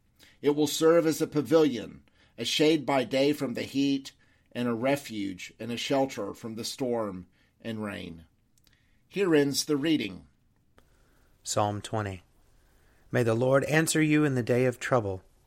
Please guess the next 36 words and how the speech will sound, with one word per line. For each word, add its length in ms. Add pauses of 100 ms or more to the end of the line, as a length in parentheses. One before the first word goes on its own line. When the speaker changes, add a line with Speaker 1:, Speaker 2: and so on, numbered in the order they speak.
(560)
Speaker 2:
The 100
name 400
of 80
the 100
God 240
of 140
Jacob 460
defend 440
you. 200 (920)
Send 300
you 120
help 340
from 180
his 180
holy 300
place, 500 (600)
and 160
strengthen 520
you 200
out 140
of 140
Zion. 680 (1000)
Remember 520
all 180
your 160
offerings, 720 (400)
and 160
accept 540
your 140
burnt 320
sacrifice. 880 (420)
Grant 360
you 200
your 320
heart's 460
desire, 640